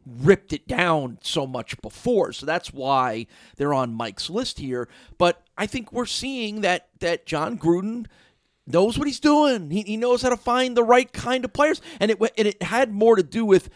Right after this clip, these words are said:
finding his kind of players than it did the right kind of players, because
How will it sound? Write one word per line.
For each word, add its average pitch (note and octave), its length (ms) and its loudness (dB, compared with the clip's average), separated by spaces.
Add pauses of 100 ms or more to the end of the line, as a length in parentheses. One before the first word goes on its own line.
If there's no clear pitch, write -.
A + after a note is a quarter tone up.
(160)
finding D#3+ 440 -2
his C4 440 2
kind B2+ 360 -12
of A2 120 -14
players A#2+ 540 -6 (260)
than D3+ 160 0
it C#3+ 140 -8
did D3 180 0
the B2 80 -6
right E3 240 -2
kind D3+ 160 -8
of G#2+ 80 -12
players, B2 320 -6
because E3 460 -4